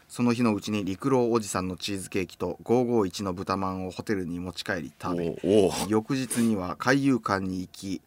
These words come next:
Speaker 1: お土産にマダムシンコさんのバームクーヘンを買いに行きがてら、お店に飾られている二人の作品を拝見しました。
Speaker 2: やってますね。全部やってくれてますね。
Speaker 1: クリアですね。
Speaker 2: クリアしましたね。
Speaker 1: 素晴らしい。
Speaker 2: すごい。
Speaker 1: もう漏れないですね。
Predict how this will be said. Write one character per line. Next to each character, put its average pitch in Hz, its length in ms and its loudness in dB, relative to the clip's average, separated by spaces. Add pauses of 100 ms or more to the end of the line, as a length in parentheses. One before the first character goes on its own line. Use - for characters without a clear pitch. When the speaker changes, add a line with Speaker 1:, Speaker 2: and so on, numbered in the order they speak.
(120)
Speaker 1:
お 104 80 -2
土 123 160 6
産 113 140 2
に 110 160 2
マ 98 180 -2
ダ 113 120 2
ム 123 120 2
シ 120 160 -2
ン 110 60 0
コ 101 100 -8
さ 95 140 -8
ん 92 60 -6
の 90 100 -6
バ 98 180 -2
ー 113 40 2
ム 113 120 0
ク 113 160 0
ー 104 40 2
ヘ 95 80 -2
ン 92 100 -6
を 87 40 -12
買 95 160 -6
い 95 40 -6
に 92 180 -6
行 85 100 -10
き 95 160 -8
が 101 140 0
て 98 180 -4
ら、 101 220 -2 (220)
お 104 60 2
店 110 200 2
に 98 100 -4
飾 98 220 -2
ら 98 140 0
れ 98 80 -2
て 104 100 -4
い 101 60 -2
る 98 100 -4
二 120 220 -4
人 127 80 2
の 107 80 0
作 - 220 -10
品 107 200 0
を 131 40 -2
拝 98 220 -6
見 98 200 -2
し 80 200 0
ま 120 120 6
し - 160 -8
た。 - 160 4
Speaker 2:
や - 20 12
っ - 20 8
て 202 40 2
ま 214 120 8
す 175 200 4
ね。 117 160 8
全 254 300 8
部 196 120 10
や 120 80 10
っ 110 60 0
て - 120 -4
く 101 120 6
れ 104 80 8
て 98 80 6
ま 95 80 6
す - 100 -4
ね。 69 320 -6 (140)
Speaker 1:
ク - 180 2
リ 120 180 10
ア - 60 4
で - 80 -20
す - 160 -12
ね。 107 180 0
Speaker 2:
ク 151 120 6
リ 180 120 10
ア 113 60 10
し - 100 -2
ま 85 80 0
し - 120 -6
た 62 80 -6
ね。 69 160 -4
Speaker 1:
素 - 180 -4
晴 113 140 4
ら 107 80 2
し 104 300 2
い。 - 60 -10 (640)
Speaker 2:
す - 160 -4
ご 104 120 10
い。 - 40 4 (480)
Speaker 1:
も 113 320 2
う - 20 0
漏 104 200 4
れ 113 180 6
な 98 160 2
い 85 60 -2
で - 100 -14
す - 100 -2
ね。 90 180 -4